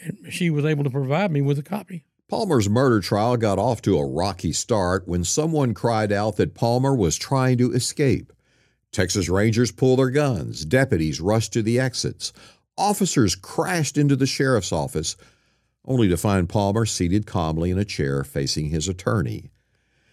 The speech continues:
Speaker 2: Nellie Scoville, the mystery woman, was the star witness in Palmer's murder trial. A hush fell over the packed courtroom as she gave a gruesome description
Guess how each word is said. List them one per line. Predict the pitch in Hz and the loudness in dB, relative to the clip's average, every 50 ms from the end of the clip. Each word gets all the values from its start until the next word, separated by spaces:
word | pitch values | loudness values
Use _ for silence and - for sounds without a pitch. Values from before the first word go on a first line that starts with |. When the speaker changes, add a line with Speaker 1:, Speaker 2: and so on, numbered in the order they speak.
| _ _ _ _ _ _ _ | _ _ _ _ _ _ _
Speaker 2:
Nellie | - - 190 185 180 151 131 | -2 0 2 4 4 4 4
Scoville, | 113 - - - 151 156 156 123 - 80 76 73 80 92 | 4 2 0 2 2 4 4 2 0 -2 -2 -4 -4 -4
the | 90 87 | -2 -2
mystery | 80 87 101 110 107 - 90 80 73 | 2 2 2 2 2 0 -2 -2 -2
woman, | 65 65 65 62 67 78 85 | -2 -4 -4 -6 -6 -6 -4
was | 78 82 82 76 | -2 -2 -4 -2
the | - 95 90 | -2 -2 -2
star | - - - - 113 113 123 131 139 139 | -2 -2 -2 0 0 0 0 0 0 0
witness | 139 135 135 120 - - 80 80 80 - | 0 0 0 -2 -2 -6 -8 -6 -4 -2
in | 101 90 | -2 -2
Palmer's | 87 - 90 82 80 82 87 95 95 92 | -2 -4 -4 -4 -2 -2 -4 -4 -4 -4
murder | 104 104 101 92 76 73 | -4 -4 -4 -4 -4 -6
trial. | 69 - - 76 67 64 53 50 - - 90 90 _ _ _ _ _ _ _ _ _ _ _ _ _ - | -8 -8 -8 -6 -6 -6 -8 -10 -12 -14 -16 -18 _ _ _ _ _ _ _ _ _ _ _ _ _ -10
A | - 65 65 | -6 -6 -6
hush | - - - 95 98 92 90 87 - | -4 -2 0 0 2 2 0 -2 -4
fell | - - 95 87 87 | -4 -2 0 0 0
over | 87 85 87 | 2 2 0
the | 85 82 | 0 -2
packed | 85 - 95 95 85 80 - | -2 -2 0 0 0 -2 -4
courtroom | - - 113 107 - - 135 143 143 135 127 131 123 - - - _ - | -2 0 0 0 0 -2 -6 -6 -4 -4 -2 -4 -4 -6 -12 -20 _ -6
as | 104 101 | -4 -2
she | - - 117 | 0 0 0
gave | 101 110 117 117 110 | 2 4 4 4 4
a | 107 107 | 4 2
gruesome | 87 85 85 98 117 123 117 - - 101 95 | 0 0 2 4 4 4 4 4 2 0 0
description | 80 90 85 - - - 117 104 - - - 85 78 78 76 - | 0 -2 -4 -4 -2 -2 -2 -2 0 -2 -2 0 0 0 -2 -4